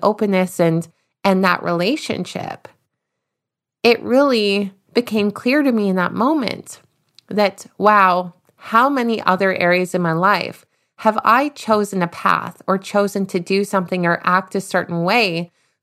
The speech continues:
to provoke a specific reaction out of someone that they would have had regardless,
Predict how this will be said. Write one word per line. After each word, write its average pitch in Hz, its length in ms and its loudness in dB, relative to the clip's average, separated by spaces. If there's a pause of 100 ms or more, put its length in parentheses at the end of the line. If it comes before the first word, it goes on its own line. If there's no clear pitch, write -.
(120)
to 247 140 -2
provoke 240 460 4
a 254 60 0
specific 214 600 -4
reaction 202 560 0
out 302 200 2
of 311 120 -4
someone 170 600 0 (380)
that 262 140 0
they 269 120 2
would 254 200 4
have 269 120 2
had 254 320 0
regardless, 247 960 -2